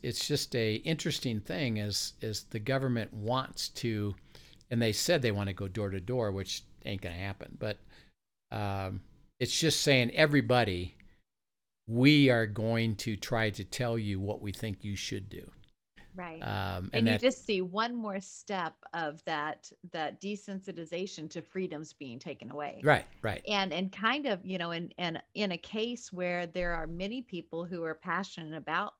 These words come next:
Speaker 2: people getting the vaccine, and so they see that as a freedom worth giving up in order for a greater cause.
Speaker 1: Right.
Speaker 2: And, you know, and on both sides, you'll see things going like that. And so
Speaker 1: Yeah.
Speaker 2: I think that's important to see. Okay, this is,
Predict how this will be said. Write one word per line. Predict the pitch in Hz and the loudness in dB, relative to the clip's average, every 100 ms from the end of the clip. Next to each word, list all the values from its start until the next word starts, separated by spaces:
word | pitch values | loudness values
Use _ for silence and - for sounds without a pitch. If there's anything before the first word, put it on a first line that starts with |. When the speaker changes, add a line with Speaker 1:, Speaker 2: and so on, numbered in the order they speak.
| - | -14
Speaker 2:
people | 190 170 160 156 | -10 -8 -10 -8
getting | 190 302 | -10 -8
the | 240 | -8
vaccine, | 165 147 - - 170 | -6 -8 -10 -14 -12
and | 160 | -12
so | - 165 | -10 -10
they | 156 180 | -8 -8
see | 185 - 220 | -10 -10 -8
that | 190 175 170 - - _ _ _ - | -4 -4 -4 -8 -20 _ _ _ -8
as | 185 170 165 - | -6 -6 -10 -12
a | 156 - _ | -14 -14 _
freedom | 226 285 254 185 170 | -10 -8 -8 -10 -10
worth | 170 170 _ | -10 -12 _
giving | 180 175 170 165 - | -8 -8 -8 -10 -8
up | 226 185 - - _ - | -6 -6 -8 -18 _ -10
in | 175 | -10
order | - 175 165 | -6 -6 -6
for | 160 165 | -8 -8
a | 156 | -8
greater | 151 151 147 | -6 -4 -4
cause. | - - 147 - - - | -6 -8 -8 -8 -14 -6
Speaker 1:
Right. | 110 98 - - - - _ _ _ _ - | -2 -2 -4 -18 -20 -20 _ _ _ _ -2
Speaker 2:
And, | 175 170 160 - - | 2 2 0 -8 -6
you | 185 | -2
know, | 170 151 | -2 -2
and | - - | -4 -2
on | 175 | -2
both | 170 180 190 | 0 -4 -4
sides, | - 190 160 151 | -6 -4 -4 -6
you'll | 160 | -10
see | - 170 | -8 -10
things | 151 160 151 | -10 -14 -12
going | 175 165 165 | -10 -10 -10
like | 156 156 | -12 -8
that. | 160 | -6
And | 156 | -2
so | 175 | -2
Speaker 1:
Yeah. | |
Speaker 2:
I | 160 | 0
think | 185 180 | -4 -2
that's | 170 170 | -2 -2
important | 175 165 214 185 | -8 -6 -4 -4
to | 180 | -8
see. | - 233 202 | -10 -8 -6
Okay, | 160 170 | -6 -6
this | 151 202 - | -4 -6 -6
is, | 269 262 | -6 -6